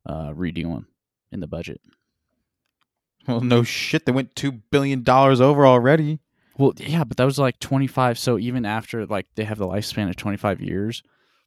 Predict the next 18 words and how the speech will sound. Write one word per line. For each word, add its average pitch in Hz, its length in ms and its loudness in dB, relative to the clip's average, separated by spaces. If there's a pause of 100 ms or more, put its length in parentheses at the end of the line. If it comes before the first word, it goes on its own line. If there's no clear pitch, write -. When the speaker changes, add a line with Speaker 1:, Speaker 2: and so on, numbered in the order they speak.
(1700)
Speaker 1:
it's 117 140 0
been 117 160 0
past 113 240 -4
twenty-five 110 380 -2
years, 104 240 0
and 101 120 -10
they're 95 80 -6
not 90 160 -6
gonna 85 400 -8
redo 95 340 -6
it. - 100 -10
I 95 120 -8
don't 92 80 -8
know, 98 80 -6
I 98 60 -10
guess, 98 360 -6 (520)
you 95 100 -8
know, 90 260 -8